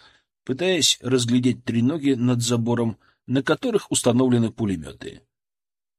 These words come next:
Судя по схеме, предоставленной комендантом, снаружи базы их было два,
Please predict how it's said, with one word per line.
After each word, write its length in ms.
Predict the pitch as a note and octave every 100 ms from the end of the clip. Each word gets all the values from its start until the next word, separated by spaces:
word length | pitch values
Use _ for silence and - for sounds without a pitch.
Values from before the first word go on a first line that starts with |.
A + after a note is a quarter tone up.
| _ _ _ _
Судя 340 | - C4+ C#4
по 160 | C4+ -
схеме, 480 | - - C#3+ B2+ B2
предоставленной 720 | A#2+ A#2 A#2+ - A#2 A#2 A#2
комендантом, 880 | A#2 A#2 A#2 A2+ A2 A2 A2 G#2+ A2
снаружи 500 | - - D3 D4 F#3+
базы 340 | B2 G#3+ G3 F3+
их 240 | F3+ C3+
было 280 | A#2+ C#3+ B2
два, 480 | F#2 E2 D2 C#2+